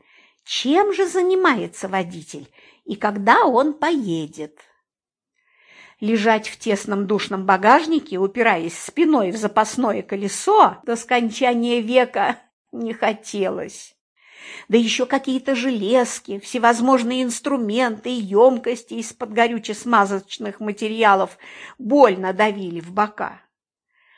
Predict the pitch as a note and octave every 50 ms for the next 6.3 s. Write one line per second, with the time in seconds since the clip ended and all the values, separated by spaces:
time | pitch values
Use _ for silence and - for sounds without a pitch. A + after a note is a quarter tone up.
0 | _ - - - - B3 A#3+ - B3+ D#4 D4 C#4+ C#4+ - D4 C#4+ D4 D#4+ D4+ F4+
1 | F4 F#4 F4+ - G#3 - - - G#3 G3+ G#3 G3+ G3+ G3 - A#3+ G3+ G#3+ G3 G#3
2 | A3 A#3 B3 A3+ B3+ A3 F3+ F#3+ G3+ G#3 G#3 - - B3 G3+ F#3 F3+ F#3 F#3 -
3 | - - A3 G#3+ A#3 C4+ B3+ A3 G#3 A#3 G#3+ - - - C#4+ C#4+ C#4 C4 B3+ B3
4 | A#3+ A#3 B3 A#3+ - - - - A#3 A#3 B3 A#3+ G#3+ G#3+ - - - F3 F#3 G3
5 | G3+ G#3+ G#3+ G3+ F#3+ G3 A3 D#4 E4+ F4 C#4+ A#3 F#3+ G3+ F#3 G3 G3+ A#3+ B3 A#3
6 | - - G#3 F#3 -